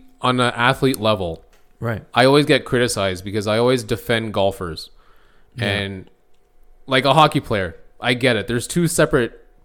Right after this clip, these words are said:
Speaker 1: athletes. The hockey player, in my opinion, is probably the best well-rounded athlete.
Speaker 2: Yeah.
Speaker 1: Hand-eye
Speaker 2: I would agree.
Speaker 1: coordination, good core strength,
Speaker 2: Yeah.
Speaker 1: good base, good foundation.
Speaker 2: Right.
Speaker 1: They've got,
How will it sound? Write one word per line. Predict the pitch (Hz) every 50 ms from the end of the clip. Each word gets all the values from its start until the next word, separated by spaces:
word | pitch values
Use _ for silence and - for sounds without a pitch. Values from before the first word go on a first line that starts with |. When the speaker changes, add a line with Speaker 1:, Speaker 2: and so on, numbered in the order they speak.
| _ _ _ -
Speaker 1:
athletes. | - 110 107 101 - 95 82 82 - - -
The | - 104 95
hockey | 101 139 147 143 180
player, | 156 - 170 165 170 180
in | 170
my | 139 120 113
opinion, | 117 113 - 127 120 120 123 113
is | 107 -
probably | - - - 127 123 127 143 139 156 156 147
the | 131 117
best | 98 87 92 - 104 113 127 - - -
well-rounded | - 110 110 117 120 127 131 127 123 120 113 113 113 117 117 110 101 -
athlete. | 98 95 92 - - 85 82 80 - _ _ -
Speaker 2:
Yeah. | - 127 139 160 170 - - - _ _ _ - - - - - - -
Speaker 1:
Hand-eye | - - 135 147 147 135 135
Speaker 2:
I | 131
would |
agree. | 131 127
Speaker 1:
coordination, | - 135 127 120 110 123 120 120 - - 135 120 120 117 117 110
good | 104 - 139 131 113
core | - - 127 123 120
strength, | 113 - - - 120 117 113 110 117 113 110 - -
Speaker 2:
Yeah. | 113 113 117
Speaker 1:
good | 135 135 123 107
base, | 127 120 113 113 110 -
good | - 131 120
foundation. | - 127 117 117 113 107 104 104 104 - - 104 101 101 101 101 87 87 87
Speaker 2:
Right. | 120 113
Speaker 1:
They've | 107 110 107
got, | 107 123 117 113 107 101 -